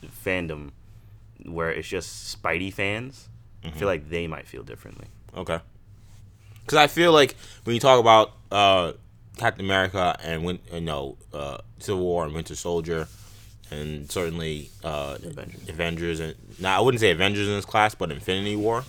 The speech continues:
Speaker 2: I'm not saying Avengers isn't in 'em. I'm just explaining what I
Speaker 1: Right.
Speaker 2: mean. Uh, those movies to me, the reason why I said I wonder what kids feel, 'cause those movies feel more mature.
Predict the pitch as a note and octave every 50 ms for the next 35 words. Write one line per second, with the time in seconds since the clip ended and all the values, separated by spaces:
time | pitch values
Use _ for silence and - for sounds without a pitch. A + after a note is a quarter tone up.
0 | - - - G2+ A2 A2 G#2+ A2+ G2 F2 F2 F2 F2 E2+ D#2+ F2 E2 D#2+ D2+ C#2+
1 | C2+ C2 C#2 D2 C#2+ D#2 D2 - - - C#2+ - - - - E2+ D2+ C#2+ C2+ C2+
2 | - - C#2+ D2 C#2+ C2+ C2+ - - - - - - - - - - - - -
3 | D#2+ D#2+ D2+ A2 A2 B2 C#3 A#2+ G#2 A#2 B2 A#2 A#2 B2 A#2 - - A2 G#2 G2+
4 | F#2+ - - - F#2+ G#2+ A2+ G#2 A2+ G2+ F#2 F#2 - G2 D#2+ E2 - E2 E2 F2+
5 | F2+ F2 D#2 D2+ - - G2+ F#2+ - - G2+ G#2+ A2+ A2 - - - - - -
6 | - - - - F2+ E2+ E2 G2 G2+ F#2+ G2 G2 G2 F#2+ F#2 - - - G#2+ G2+
7 | F#2+ F2 F2+ F2+ F2 E2 D#2+ D#2 - - - E2 F#2 F#2+